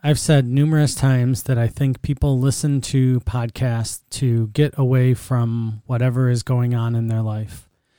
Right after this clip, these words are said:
And that might be true. It, it certainly is for me.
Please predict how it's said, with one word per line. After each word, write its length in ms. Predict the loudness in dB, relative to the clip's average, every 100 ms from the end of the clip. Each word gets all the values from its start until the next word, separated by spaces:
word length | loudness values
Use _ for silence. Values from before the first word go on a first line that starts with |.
| _ _ _
And 360 | 2 4 4 0
that 200 | 0 0
might 220 | 0 0
be 160 | -2
true. 420 | -2 0 0 0 -4 -14
It, 220 | -4 -2 -2
it 160 | -2 -2
certainly 420 | 0 2 2 4
is 220 | 4 2
for 160 | -2 -2
me. 400 | 0 0 -2